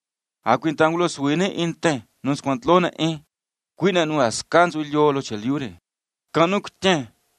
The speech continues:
Cha nun ka lo cha liure. Si ana ak ha nuk ni si ye in tlon Dios, si'a cha ene, ngjuichel yu'wan, si'a cha en Cristo Jesús.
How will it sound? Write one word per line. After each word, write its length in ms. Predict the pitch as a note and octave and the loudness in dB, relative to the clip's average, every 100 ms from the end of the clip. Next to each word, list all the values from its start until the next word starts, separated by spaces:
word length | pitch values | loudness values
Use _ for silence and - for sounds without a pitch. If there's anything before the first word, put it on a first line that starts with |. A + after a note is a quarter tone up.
| _ | _
Cha 140 | C3+ | -6
nun 160 | C3+ C#3+ | -4 -4
ka 200 | - A#2+ | 2 2
lo 80 | A#2+ | 0
cha 140 | G#2 | -8
liure. 340 | F#2 G#2+ G#2 - _ _ _ _ - | -10 -12 -12 -18 _ _ _ _ -4
Si 160 | E3 | 0
ana 220 | F3 G3 | 4 4
ak 140 | D3+ - | 4 2
ha 180 | D3 C#3+ | 2 2
nuk 160 | E3+ | 0
ni 120 | E3+ | -6
si 160 | A#2+ B2 C#3 | -6 0 2
ye 200 | D#3+ D#3+ | 2 0
in 60 | |
tlon 240 | C3 D#3+ D#3 | -4 -6 -2
Dios, 380 | D3+ A#2 - - _ _ _ _ _ - | -2 -2 -8 -16 _ _ _ _ _ -6
si'a 220 | F3+ E3+ | 4 4
cha 160 | F#3+ - | 4 0
ene, 380 | F#3+ F#3+ F3+ E3 _ _ _ _ | 0 0 -2 -6 _ _ _ _
ngjuichel 500 | B2 B2+ E3 - C#3+ E3 | -10 -2 -2 0 -2 0
yu'wan, 460 | G3+ - E3 D#3+ - _ _ _ _ _ _ | -4 -2 -4 -4 -14 _ _ _ _ _ _
si'a 220 | - D3+ | 2 2
cha 160 | D#3 D#3+ | 4 0
en 60 | |
Cristo 360 | D#3 C3+ - B2 | 0 -8 -8 -6
Jesús. 580 | B2+ A2 G#2 G#2 - | -6 -6 -8 -10 -12